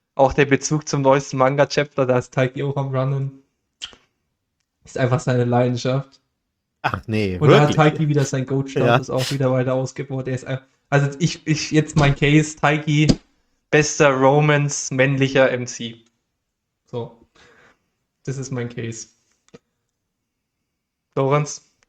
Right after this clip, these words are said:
Speaker 1: ist es, kann, kann man da, kann man damit
Speaker 2: Naja.
Speaker 1: leben oder ist das ein zu wilder Hot Take?
Speaker 2: Weiß ich nicht, ich hab ja zu wenig Referenz dafür.
Speaker 1: Aber er ist, er, ich finde, Taiki ist, also Taiki ist einfach, einfach, Taiki ist einfach zu cool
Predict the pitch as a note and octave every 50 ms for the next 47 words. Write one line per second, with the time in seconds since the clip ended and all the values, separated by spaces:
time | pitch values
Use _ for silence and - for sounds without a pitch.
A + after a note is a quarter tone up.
0 | _ _ _ _ _ _ _ _ _ _ _ - D3 - - C#3+ C3 - - -
1 | - - C#3+ D3 D3 C#3+ - - C#3+ C#3+ C#3+ C#3 C#3+ C#3 C#3 C#3 C#3 C#3 C#3 C#3
2 | C#3 - - D3 C#3 C#3+ C3+ C#3 C#3 C#3+ C#3+ C#3 C#3+ - - - - - _ _
3 | C3+ C3 A#2 G#2 F#2 F2 F2 F2+ F#2 _ _ _ _ _ _ - D3 D#3 F3 E3+
4 | F3 F3 D#3+ C#3+ D3 C#3+ C#3+ - - - C#3 - - C#3 C3 - - - - D3
5 | C#3 C3+ C#3 C3+ C3 C3+ C3 C3 C3 C3+ B2+ - - C3 B2 B2 B2 - _ _
6 | _ _ _ _ _ _ _ _ _ _ _ _ _ _ _ _ _ _ _ -
7 | A2+ G#2+ G#2+ G#2+ G#2 G#2 G2+ G2 F#2 - A2+ F#2+ - _ _ _ _ _ A#2 -
8 | - G#2+ - - B2 A2+ A2+ A2 A2 G2 G#2 F#2+ - G2 - - G2 F#2 - -
9 | G#2 - - F#2+ F#2 F#2 _ _ - - - _ C3+ C3 C#3 D3 D3+ D3 - F3
10 | E3+ F3 E3 F3 E3+ - F#3 F#3 F3 E3+ E3 E3 D3+ - - F3 E3+ E3+ E3+ E3+
11 | D#3 - - - - _ - C#3 C3+ C3 C3 - D#3+ D3 C#3 C#3+ C3+ C3 C3 C3
12 | B2 - - _ _ _ _ _ - C#3 C3 C#3 - - C3+ - C3+ B2+ B2+ B2+
13 | B2+ - B2+ - - - - C3 C3 C3